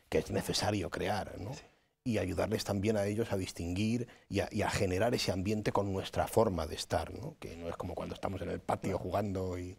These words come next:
Speaker 1: ¿no?
Speaker 2: De hecho, en esa misma pedagogía de los oratorios, cuando, ¿no? se,
Speaker 1: <clears throat>
Speaker 2: se les enseña a los niños que tengan una postura de oración, ¿no?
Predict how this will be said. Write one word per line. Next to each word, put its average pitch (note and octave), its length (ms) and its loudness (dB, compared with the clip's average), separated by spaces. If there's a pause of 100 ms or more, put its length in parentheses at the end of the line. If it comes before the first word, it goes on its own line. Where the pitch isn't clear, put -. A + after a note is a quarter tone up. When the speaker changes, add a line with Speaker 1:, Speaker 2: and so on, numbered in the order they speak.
(160)
Speaker 1:
¿no? D4+ 60 -2 (600)
Speaker 2:
De A#2 60 0
hecho, - 160 -2
en G#2+ 60 0
esa A#2+ 160 -2
misma A2 220 0
pedagogía G#2+ 460 2
de G2+ 80 -2
los G2 220 -4
oratorios, G2 420 -2 (400)
cuando, F#2+ 480 -4 (120)
¿no? G#2 240 -10 (100)
se, - 260 -14
Speaker 1:
<clears throat> C3 560 4
Speaker 2:
se G#2 80 -2
les F#2+ 440 -6 (120)
enseña A#2 300 -2
a - 20 4
los A2 120 0
niños A2+ 200 0
que A#2 100 -4
tengan G#2 320 -2
una G#2 160 -2
postura G#2+ 340 -2
de G2 60 0
oración, F#2+ 400 -4 (100)
¿no? D#3 120 -8